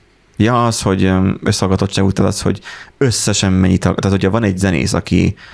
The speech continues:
aki kiad egy számot, és azt meghallgatják egy millióan, az kevesebb, mint hogyha jönne egy zenész,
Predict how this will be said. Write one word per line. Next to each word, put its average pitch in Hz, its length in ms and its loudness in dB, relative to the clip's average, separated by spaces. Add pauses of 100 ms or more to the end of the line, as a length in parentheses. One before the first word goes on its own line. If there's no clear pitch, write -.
(160)
aki 101 140 2
kiad - 420 -2
egy 104 160 -4
számot, 90 600 0 (360)
és - 140 0
azt 101 80 -2
meghallgatják 92 840 -2 (540)
egy 98 180 0
millióan, 104 760 4 (680)
az - 140 2
kevesebb, 117 580 0
mint 110 140 2
hogyha 104 220 0
jönne 104 240 2
egy 92 120 2
zenész, 98 600 0